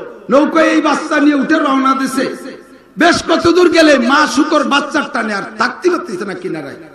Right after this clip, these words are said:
নেমে গেছে হাঁটু পানি পর্যন্ত। যদি সাঁতার দেয়, শুকরে কিন্তু পানিতে খুব দ্রুত সাঁতরাইতে পারে। তাহলে আমাদের মাঝ নদী তো দেরি হয়ে যায়।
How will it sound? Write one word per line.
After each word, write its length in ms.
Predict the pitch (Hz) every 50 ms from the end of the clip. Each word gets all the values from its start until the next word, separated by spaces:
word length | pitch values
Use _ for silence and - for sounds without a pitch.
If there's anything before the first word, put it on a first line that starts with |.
| - 185
নেমে 180 | 214 233 240 226 214
গেছে 160 | 214 226 202
হাঁটু 220 | 170 143 143 180 175
পানি 160 | 180 160 151 127 127
পর্যন্ত। 320 | 127 110 - 104 - 127 110 - - - _ _ _ _ _ _ _ _ _ _ _ _ _ - 147
যদি 260 | 277 320 330 381 339
সাঁতার 420 | - 302 - 277 359 302 269 254 -
দেয়, 120 | 226 202
শুকরে 340 | - - 233 - 285 254 233
কিন্তু 240 | 240 240 185 - -
পানিতে 340 | - 202 190 190 - -
খুব 140 | 196 - 185
দ্রুত 300 | 147 139 240 262 - -
সাঁতরাইতে 480 | - - 170 170 - 196 185 - 165 139
পারে। 200 | 107 107 117 - - - - - - - _ _ _ _ _ _ _ -
তাহলে 160 | 254 262 277
আমাদের 340 | 269 262 254 254 - 254 233
মাঝ 200 | 226 226 226 214
নদী 260 | 208 233 220 226 226
তো 140 | 214 - 160
দেরি 180 | 156 185 - 214
হয়ে 200 | - - 127 117
যায়। 180 | 107 - -